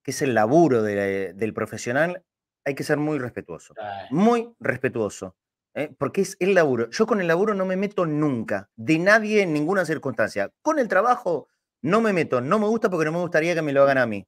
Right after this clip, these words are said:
Speaker 1: ¿Se entiende? No me gustaría que alguien señale, "Este no puede trabajar más, este no puede estar más". No,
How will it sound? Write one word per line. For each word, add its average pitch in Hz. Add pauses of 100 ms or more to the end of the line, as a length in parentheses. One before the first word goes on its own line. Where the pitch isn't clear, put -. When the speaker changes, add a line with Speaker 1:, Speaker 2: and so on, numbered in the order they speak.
Speaker 1:
¿Se -
entiende? 160
No 135
me 170
gustaría 156
que 131
alguien 143
señale, 139 (180)
"Este 220
no 175
puede 170
trabajar 147
más, 107
este 196
no 160
puede 151
estar 147
más". 143
No, 139